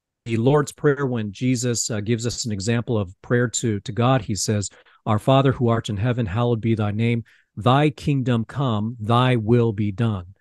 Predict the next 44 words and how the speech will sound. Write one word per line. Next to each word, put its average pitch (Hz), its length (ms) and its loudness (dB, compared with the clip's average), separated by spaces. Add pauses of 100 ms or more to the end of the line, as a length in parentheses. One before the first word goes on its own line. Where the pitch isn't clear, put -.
(400)
Um, 104 180 -4
but 117 100 4
as 113 160 2
we 120 100 4
continue 156 380 2
to 127 80 2
grow, 143 320 2
we 110 320 -2
will 110 320 -4 (240)
better 139 240 4
understand, 113 800 -2 (280)
um, 110 260 0
not 135 180 2
only 139 160 2
the 104 100 0
kingdom 160 400 0
of 95 100 -4
God, 104 220 -2
but 107 100 -4
also 117 420 2
the 104 140 0
will 131 320 2
of 92 120 -2
God 98 300 -4 (320)
and, 110 160 -2
and 113 120 -4
how 127 240 -2
that's 120 240 -2
gonna 110 200 -2
play 123 300 0
out, 110 200 0
both 135 240 4
through 117 160 2
his 120 240 -2
sovereign 113 320 -4
purposes, 131 500 -6
but 104 140 -4
also 113 340 -2
through 110 280 -2
his 107 180 -4
commanded 107 460 -6
will 107 240 -2
to 98 260 -6
us. 104 300 -8